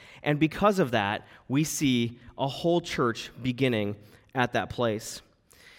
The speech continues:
And today, what we're gonna look at is we're gonna look at Paul's final words to these young believers here in this town, in the town of Colossae,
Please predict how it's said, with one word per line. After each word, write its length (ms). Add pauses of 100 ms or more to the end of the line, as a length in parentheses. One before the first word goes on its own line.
(180)
And 120
today, 260
what 240
we're 120
gonna 180
look 260
at 140
is 100
we're 100
gonna 140
look 160
at 140
Paul's 440
final 480
words 460 (340)
to 140
these 380 (340)
young 460 (160)
believers 600
here 360
in 180
this 160
town, 420 (360)
in 100
the 80
town 220
of 80
Colossae, 600